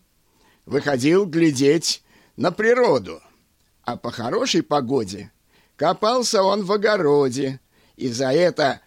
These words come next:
Егор, озорной скоморох, дал ему прозвище "Царь Горох". У скоморохов к царям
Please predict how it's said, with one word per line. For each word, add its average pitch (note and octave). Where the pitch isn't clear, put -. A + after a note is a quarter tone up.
Егор, C3+
озорной D3+
скоморох, C#3
дал E3+
ему D#3+
прозвище D#3+
"Царь E3+
Горох". C#3+
У C#3
скоморохов D3
к -
царям D#3+